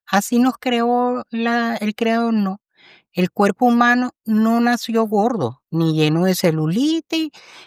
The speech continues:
ni lleno de conceptos de que si el azúcar. Primero que nada, la leche materna que uno se toma la primera vez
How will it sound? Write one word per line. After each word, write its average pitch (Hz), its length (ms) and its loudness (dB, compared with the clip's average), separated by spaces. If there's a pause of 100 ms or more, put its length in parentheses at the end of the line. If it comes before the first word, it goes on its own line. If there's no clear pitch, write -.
(120)
ni 180 200 2
lleno 170 300 2
de 175 300 2
conceptos 160 680 -4
de 185 220 -4
que 165 160 0
si - 160 0
el 151 120 2
azúcar. 147 520 -2 (440)
Primero 175 420 2
que 226 120 0
nada, 220 380 2
la 185 300 2
leche 190 500 0
materna 160 600 0
que 143 180 -2
uno 151 220 0
se - 160 -4
toma 143 320 0
la 139 160 2
primera 151 540 0
vez 247 160 -4